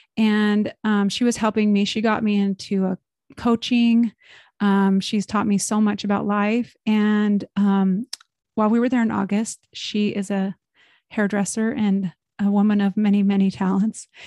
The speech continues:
Anyway, we did, we got all prepped and ready, and she took photos of me for my coaching website.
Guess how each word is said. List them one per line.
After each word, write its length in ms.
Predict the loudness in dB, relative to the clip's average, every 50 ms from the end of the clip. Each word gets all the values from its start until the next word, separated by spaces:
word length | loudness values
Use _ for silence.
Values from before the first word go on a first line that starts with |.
| -20 -20 -20 -10 -4
Anyway, 360 | -2 0 2 2 2 2 0 0
we 160 | -2 -4 -4
did, 320 | -2 0 0 0 0 0
we 120 | -2 -2 -2
got 200 | 0 0 0 0
all 120 | 0 -2
prepped 300 | -2 -2 -2 -2 0 -2
and 100 | -2 0
ready, 240 | 0 0 0 0 0
and 120 | -2 -2
she 380 | -4 -4 -4 -4 -4 -4 -6 -8 -12 _ _
took 240 | -6 -6 -6 -6 -8 -18 _ _ -4
photos 300 | -2 -2 0 0 -2 -2
of 160 | -2 -2 0
me 200 | 0 0 0 -2
for 240 | -2 -4 -4 -2 0
my 240 | 0 0 0 0 -2
coaching 460 | -4 -6 -6 -6 -6 -4 -4 -2 0
website. 560 | 0 -2 -2 -4 -4 -4 -4 -2 -4 -6